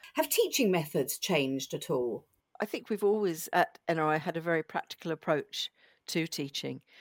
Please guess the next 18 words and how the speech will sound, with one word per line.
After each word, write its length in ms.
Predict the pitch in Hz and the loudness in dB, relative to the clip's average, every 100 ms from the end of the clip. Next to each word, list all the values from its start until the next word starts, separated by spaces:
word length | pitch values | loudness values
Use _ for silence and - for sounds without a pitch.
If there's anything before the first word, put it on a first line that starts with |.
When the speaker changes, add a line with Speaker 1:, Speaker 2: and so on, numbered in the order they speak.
| - - - | -20 -20 -2
Speaker 2:
And 220 | - 170 165 | 4 4 4
so 240 | - 165 | 2 2
we've 240 | 160 165 | 0 -6
never 260 | 170 170 160 | 0 0 0
just 300 | 151 160 - | -4 -4 -4
stood 240 | - 156 | -4 -4
in 100 | 156 | -4
front 380 | 151 160 151 143 | -6 -4 -4 -4
of 160 | 156 147 | -6 -2
a, 180 | 147 - | -2 0
a 100 | 147 | 0
blackboard 600 | 135 - 170 - 156 151 147 | 0 2 2 2 -4 -2 0
or 100 | 139 | 0
a 80 | |
whiteboard 640 | 139 143 - - 151 151 - - | 0 0 0 -2 -4 -4 -6 4
or 320 | 156 156 147 - - - - | 8 8 6 -2 -20 -20 -8
a 40 | 160 | 0
screen 580 | - - 175 151 139 | 0 6 6 6 0